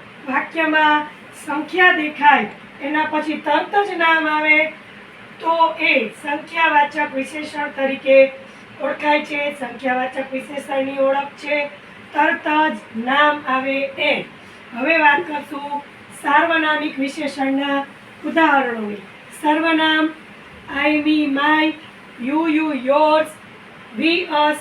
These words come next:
ours, એટલે કે અમે, તમે, અમે, તમે, તું, હું, મારું,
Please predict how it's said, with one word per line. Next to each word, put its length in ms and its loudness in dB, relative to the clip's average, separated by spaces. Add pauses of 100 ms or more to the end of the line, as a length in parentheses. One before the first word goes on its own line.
(160)
ours, 480 -2
એટલે 200 -10
કે 220 -6
અમે, 480 -2
તમે, 500 -4 (1600)
અમે, 520 -2 (840)
તમે, 580 -2 (640)
તું, 560 -2 (600)
હું, 600 -2 (1500)
મારું, 800 -4